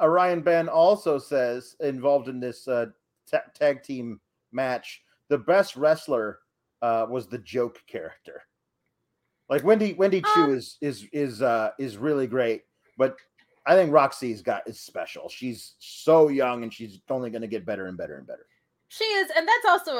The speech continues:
Speaker 2: okay. Like, Orange Cassidy, who everyone loves to compare it to, is a fantastic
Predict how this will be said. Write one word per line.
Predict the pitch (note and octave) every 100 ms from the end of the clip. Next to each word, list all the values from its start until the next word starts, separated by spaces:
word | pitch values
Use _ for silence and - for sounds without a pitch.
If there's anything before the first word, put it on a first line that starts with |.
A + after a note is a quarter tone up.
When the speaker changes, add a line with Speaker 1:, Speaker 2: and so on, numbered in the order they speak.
| G#3+
Speaker 2:
okay. | B3+ B3 G3
Like, | G3 G3
Orange | B3 B3 G#3 -
Cassidy, | G3+ G3+ A3 G3+
who | G3
everyone | G3 F#3 F#3+
loves | F#3 F#3+
to | G3
compare | G3 - F#3 G3
it | -
to, | D#3
is | D#3+
a | D#3+
fantastic | - - - - G#3+ - C3 -